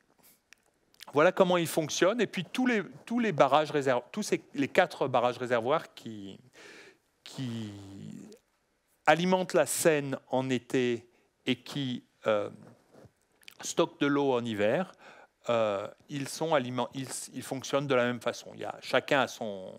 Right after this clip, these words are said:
comment dire, a son arrêté préfectoral à, à lui,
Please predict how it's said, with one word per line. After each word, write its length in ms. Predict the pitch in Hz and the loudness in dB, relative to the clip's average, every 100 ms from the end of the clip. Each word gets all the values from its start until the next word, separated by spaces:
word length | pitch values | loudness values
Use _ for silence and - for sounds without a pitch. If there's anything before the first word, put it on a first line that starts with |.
| - - - | -20 -20 -18
comment 200 | 113 107 | -10 -10
dire, 300 | 98 95 - - - - - - - | -8 -8 -10 -16 -20 -20 -20 -20 -8
a 120 | 110 | -6
son 200 | 131 123 | -2 0
arrêté 300 | 110 120 135 | 0 0 -4
préfectoral 760 | - 117 120 - 120 110 107 | -4 -8 -8 -6 -2 0 0
à, 400 | 98 92 - - - | -2 -4 -10 -16 -8
à 120 | 117 | -8
lui, 300 | 101 110 | -8 -10